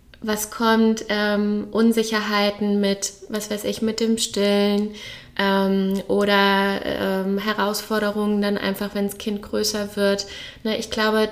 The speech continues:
das ist immer ganz gut, weil du dann immer so deinen Anker hast oder den Anker der Partnerschaft, ne, um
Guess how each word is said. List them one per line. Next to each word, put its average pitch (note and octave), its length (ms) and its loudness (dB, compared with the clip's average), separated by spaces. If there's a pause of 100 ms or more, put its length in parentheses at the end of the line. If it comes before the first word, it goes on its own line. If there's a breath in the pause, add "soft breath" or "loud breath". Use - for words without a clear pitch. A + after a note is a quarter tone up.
das G#3+ 240 -2
ist - 220 -6
immer G3+ 240 0
ganz G3+ 280 -2
gut, A3 420 -2 (280 loud breath)
weil G#3+ 140 -2
du G#3 100 -2
dann G#3+ 160 0
immer A#3 300 2
so A#3 100 0
deinen G#3+ 420 4
Anker G3 500 -2
hast G3 340 -10
oder G3+ 160 -4
den G3+ 200 -2
Anker G3+ 280 -2
der G3+ 100 -4
Partnerschaft, G3+ 1000 -2
ne, G#3+ 220 -2
um G3+ 180 -2